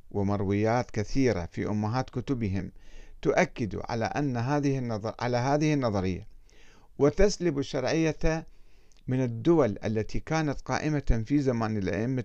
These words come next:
من أهل البيت وما بعدهم.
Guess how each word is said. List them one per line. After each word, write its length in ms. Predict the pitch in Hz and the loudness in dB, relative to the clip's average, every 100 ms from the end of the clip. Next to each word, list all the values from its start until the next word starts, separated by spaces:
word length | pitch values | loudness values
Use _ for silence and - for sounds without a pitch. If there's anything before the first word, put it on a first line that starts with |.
| - | -2
من 180 | 104 - | -4 -2
أهل 160 | 95 | -4
البيت 600 | 95 131 156 160 151 - | 0 2 2 2 -2 -4
وما 380 | 135 147 151 156 - - - 143 | 0 0 0 -4 -10 -6 0 2
بعدهم. 440 | 107 87 90 - | 2 0 -6 -10